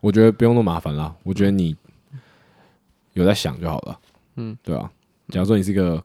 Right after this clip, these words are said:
Speaker 1: 高尔打球啊的臭直男，
Speaker 2: 嗯。
Speaker 1: 但你有在想你自己的事情，
Speaker 2: 嗯。嗯。
Speaker 1: 就，就，就好了。
Speaker 2: 我每次都会想要讲一个结论，
Speaker 1: 嗯。
Speaker 2: 那我都会想要把这个结论当成一个玩笑来讲。
Speaker 1: 嗯。
Speaker 2: 可是每次都说，“嗯，都到结论就讲认真一点好了。”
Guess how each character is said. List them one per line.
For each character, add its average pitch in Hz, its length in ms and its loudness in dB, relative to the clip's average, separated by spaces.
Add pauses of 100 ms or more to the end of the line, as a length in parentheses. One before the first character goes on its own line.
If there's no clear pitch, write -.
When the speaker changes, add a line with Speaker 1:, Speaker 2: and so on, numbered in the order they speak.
Speaker 1:
高 113 100 4
尔 98 60 4
打 82 200 -2
球 82 220 -4
啊 85 240 -4
的 90 80 -8
臭 92 220 2
直 78 160 -10
男， 64 240 -12
Speaker 2:
嗯。 - 80 -14 (640)
Speaker 1:
但 104 220 0
你 104 100 -2
有 101 100 4
在 90 80 -2
想 - 220 -4 (380)
你 85 140 -6
自 92 100 -6
己 92 80 0
的 82 60 -2
事 92 160 -4
情， - 160 -14 (140)
Speaker 2:
嗯。 - 80 -14
嗯。 - 60 -16 (220)
Speaker 1:
就， 95 160 -6
就， 90 220 -4
就 82 140 -6
好 80 180 -8
了。 92 140 -12 (120)
Speaker 2:
我 151 80 -4
每 156 100 2
次 127 80 2
都 135 100 2
会 139 60 4
想 123 140 0
要 117 80 0
讲 - 160 -6
一 - 40 -12
个 - 60 -10
结 80 220 -8
论， - 160 -8 (260)
Speaker 1:
嗯。 85 240 -4
Speaker 2:
那 127 80 -2
我 123 80 2
都 131 80 0
会 135 100 4
想 123 140 0
要 113 60 2
把 110 160 0
这 120 80 -6
个 117 100 -2
结 110 160 -6
论 110 240 -6
当 117 160 -4
成 117 80 -8
一 - 60 -10
个 113 80 -6
玩 104 180 -4
笑 123 180 -2
来 - 100 -4
讲。 - 180 -12 (240)
Speaker 1:
嗯。 87 180 -10 (240)
Speaker 2:
可 - 140 0
是 139 60 4
每 123 80 2
次 113 60 -2
都 123 80 2
说 123 220 -4 (320)
，“嗯， 147 80 -18 (340)
都 139 120 -2
到 135 100 4
结 113 140 -2
论 117 160 -2
就 120 100 -4
讲 - 180 -6
认 113 160 -4
真 98 140 -6
一 110 60 -6
点 - 180 -8
好 - 120 -10
了。” 151 100 -8